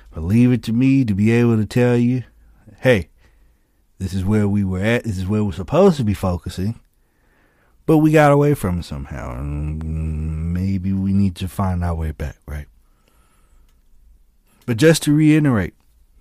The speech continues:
there is a theory that minority criminals are treated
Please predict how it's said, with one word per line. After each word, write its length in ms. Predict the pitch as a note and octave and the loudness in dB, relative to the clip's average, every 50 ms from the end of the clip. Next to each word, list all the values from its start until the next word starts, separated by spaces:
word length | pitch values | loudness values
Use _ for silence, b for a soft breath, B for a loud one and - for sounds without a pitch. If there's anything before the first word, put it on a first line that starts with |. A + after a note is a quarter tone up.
| _ - _ - _ _ _ _ _ _ _ _ _ _ _ | _ -20 _ -20 _ _ _ _ _ _ _ _ _ _ _
there 120 | - G#2+ A2 | -8 -4 0
is 320 | A2+ B2+ C#3 D3 C#3+ C3+ | 4 6 8 8 8 6
a 60 | C#3 | 4
theory 460 | B2 - C3 A#2+ G#2+ F#2 D#2 D2 D2 - _ _ _ _ - - - - - - - - _ _ _ _ _ _ _ _ _ _ _ _ | 2 4 2 2 2 2 -2 -6 -10 -14 _ _ _ _ -20 -20 -20 -20 -20 -20 -20 -20 _ _ _ _ _ _ _ _ _ _ _ _
that 220 | G#2 G#2+ G#2 - b b b b b b b _ _ - - - - _ _ | -8 -6 -6 -8 b b b b b b b _ _ -20 -20 -20 -20 _ _
minority 920 | A2+ C3 B2+ A#2+ A#2 A#2 A#2+ A#2+ A#2+ A#2 A2+ G#2+ G2+ F#2+ F2+ E2 C#2+ - _ _ _ _ _ _ | 2 2 4 4 4 4 4 4 2 2 0 0 -2 -4 -6 -8 -10 -12 _ _ _ _ _ _
criminals 680 | - - - A2+ G2+ F#2 F2+ E2+ D#2+ D#2 D2+ - - _ _ _ _ _ | -10 -4 -2 0 0 0 0 -2 -6 -8 -12 -14 -20 _ _ _ _ _
are 100 | - - - | -20 -20 -16
treated 460 | - - - A#2+ A2+ G#2 G2 F2+ | -14 -6 -2 -2 -2 -2 -2 -6